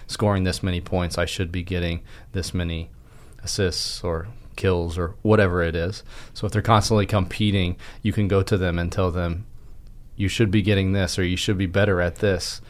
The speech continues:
and the competitor will have enough you know, uh, we talk about pride being a bad thing, but they'll have enough pride in what they're doing that they,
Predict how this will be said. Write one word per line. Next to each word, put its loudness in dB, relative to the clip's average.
and 0
the 0
competitor 4
will 2
have 2
enough -2
you -4
know, -4
uh, -8
we -2
talk -2
about -2
pride 2
being 0
a -2
bad -2
thing, -4
but 0
they'll 2
have 0
enough 0
pride 10
in 4
what 4
they're 2
doing 4
that 0
they, 2